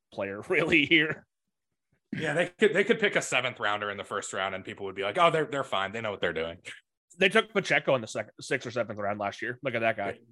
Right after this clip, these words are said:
Speaker 2: Yeah, I mean, shit, they just, and as long as Andy Reid is alive and their coach, they'll, I think they'll be fine. As long as he doesn't eat too many cheeseburgers and keel over on the sideline or something.
Speaker 1: I mean, they, they got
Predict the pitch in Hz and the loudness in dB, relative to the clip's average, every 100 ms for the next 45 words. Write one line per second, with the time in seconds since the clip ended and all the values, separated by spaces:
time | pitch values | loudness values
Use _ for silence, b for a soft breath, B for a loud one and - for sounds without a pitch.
0 | - 147 143 - 123 139 139 123 120 139 | 4 10 10 10 6 8 6 4 4 4
1 | 123 127 123 123 - - B B B B | 6 6 4 2 -2 -10 B B B B
2 | 147 180 151 165 170 190 208 165 170 165 | 8 8 10 8 10 10 8 6 2 0
3 | 151 151 139 120 127 117 117 113 107 - | -2 -2 -4 -4 -2 2 4 4 2 -6
4 | _ - 117 107 107 - 110 - 104 95 | _ -12 -10 -10 -8 -2 0 2 2 0
5 | - - _ 107 95 104 107 104 95 90 | -8 -14 _ -4 -2 -4 -6 -6 -4 -6
6 | - 85 85 82 - - _ _ _ 117 | -6 -8 -8 -14 -20 -20 _ _ _ -4
7 | 117 120 107 107 101 - 95 92 85 90 | -2 -2 -4 -4 -4 -6 -8 -8 -8 -10
8 | 85 98 101 104 104 104 101 - - 117 | -8 -8 -6 -6 -8 -10 -14 -12 -4 0
9 | 101 101 92 85 90 87 80 90 87 85 | 0 0 -4 -2 -2 -2 -4 -6 -6 -6
10 | 92 85 95 104 B B B B _ 175 | -8 -6 -8 -8 B B B B _ 4
11 | 196 185 196 - 185 208 | 6 6 4 4 2 2